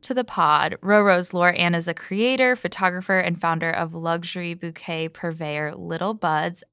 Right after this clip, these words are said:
and as royally obsessed as any of us, she's at all that's pretty on Instagram.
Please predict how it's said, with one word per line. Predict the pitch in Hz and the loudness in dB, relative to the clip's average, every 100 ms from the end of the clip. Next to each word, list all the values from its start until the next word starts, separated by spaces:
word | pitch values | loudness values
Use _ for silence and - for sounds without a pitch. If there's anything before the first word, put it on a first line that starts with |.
| - | -4
and | 196 190 156 170 226 - _ | 0 0 0 -2 -4 -8 _
as | 170 156 160 | -6 -6 -8
royally | 156 160 175 190 190 | -6 -2 0 0 -2
obsessed | 180 - 208 - - - | -4 -6 -6 -6 -10 -10
as | 165 | -8
any | 160 160 | -6 -4
of | 156 | -4
us, | 160 196 320 - - - - - | 0 0 -2 -10 -18 -20 -20 -14
she's | - - 214 202 190 - _ - | -6 0 2 0 -2 -10 _ 2
at | 185 196 - _ - | 4 4 0 _ 2
all | 175 180 | 4 4
that's | 196 190 190 - | 2 -2 -4 -14
pretty | - 170 165 190 262 - | -6 -6 -4 -4 -4 -4
on | 185 | -4
Instagram. | - 160 - - 170 156 160 185 | -4 -8 -6 -8 -8 -10 -6 -6